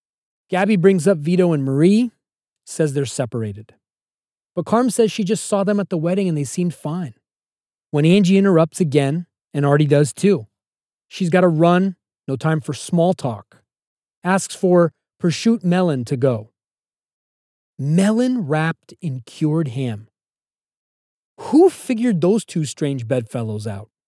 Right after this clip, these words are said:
It was an early medicine elixir. A doctor from the second century called Galeno was early on the correlation between diet and health. And everything back then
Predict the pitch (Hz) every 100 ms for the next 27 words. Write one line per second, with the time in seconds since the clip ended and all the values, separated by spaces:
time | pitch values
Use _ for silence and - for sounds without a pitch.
0 | _ _ _ _ _ _ _ _ _ -
1 | 220 240 208 220 _ 208 233 247 240 180
2 | 175 185 - 196 175 160 143 - - 101
3 | - _ _ _ _ - 135 170 202 233
4 | 196 190 151 - 220 254 208 226 214 208
5 | 202 - 185 170 156 _ - 143 165 160
6 | 180 220 143 117 120 _ _ _ _ _
7 | _ - 160 - - 208 226 220 202 185
8 | - 196 180 170 - 175 151 - 151 120
9 | 123 131 139 - 151 117 - 135 110 -
10 | _ _ _ _ _ _ _ _ - 165
11 | 240 277 269 190 185 165 208 226 175 156